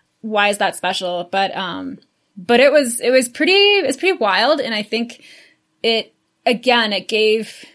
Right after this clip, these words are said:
kind of maybe, like, more people than I could have ever reached before. It helped tell my story. But it's just, I guess it never really sunk in 'cause I never thought it was possible for me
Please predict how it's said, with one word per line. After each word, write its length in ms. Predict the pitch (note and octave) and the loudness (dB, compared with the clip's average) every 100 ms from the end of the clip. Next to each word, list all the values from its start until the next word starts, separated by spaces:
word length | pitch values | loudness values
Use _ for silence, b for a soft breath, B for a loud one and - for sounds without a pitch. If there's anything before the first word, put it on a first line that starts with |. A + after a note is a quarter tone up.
| B B B G#3 | B B B -20
kind 280 | - B3+ B3 | -12 -4 -2
of 140 | A#3 A3 | -2 -2
maybe, 240 | A3+ A#3 | -2 0
like, 300 | A3+ G#3+ - | 0 -2 -6
more 340 | A3+ A#3 A#3+ | -4 -2 -2
people 380 | A#3+ A#3+ A#3 A3+ | -2 -6 -6 -4
than 120 | A3 | -4
I 40 | G3+ | -6
could 100 | G#3+ | -8
have 80 | G#3+ | -6
ever 220 | G#3 G#3+ | -4 -4
reached 240 | F#3+ F3+ | -6 -8
before. 480 | - F#3+ F3+ F#3+ - - B B B | -10 -8 -6 -6 -8 -14 B B B
It 40 | |
helped 300 | G#3+ G#3 - | -4 -4 -4
tell 240 | - G#3 G3 | -2 0 0
my 240 | G3 A#3 | -2 -2
story. 600 | G#3+ - F3+ E3+ D#3 A3 b b b b _ - | -2 -4 -6 -8 -10 -14 b b b b _ -14
But 340 | G3+ A#3 G3 | -2 0 0
it's 240 | A3+ A3 - | -2 -6 -4
just, 400 | A#3 - - - B | 0 -2 -2 -8 B
I 80 | B3 | 2
guess 240 | D#4 F4 | 4 4
it 100 | F#4+ | 2
never 240 | D4+ D#4+ E4 | 2 2 4
really 180 | D4 | 4
sunk 320 | C#4 C4+ C4 B3 | 4 0 -2 -2
in 320 | G#3 C4+ D#4+ | -2 -2 -4
'cause 260 | - B3+ | -4 -2
I 120 | A#3+ A#3 | 0 0
never 240 | A#3 A#3 | 0 0
thought 300 | A3+ G#3 A3 | -2 0 0
it 40 | |
was 140 | A#3+ - | 0 -4
possible 580 | - G3+ - F#4 A4 G#4+ | -6 -6 -6 -4 -4 -4
for 120 | G#4+ | -6
me 180 | G4+ | -6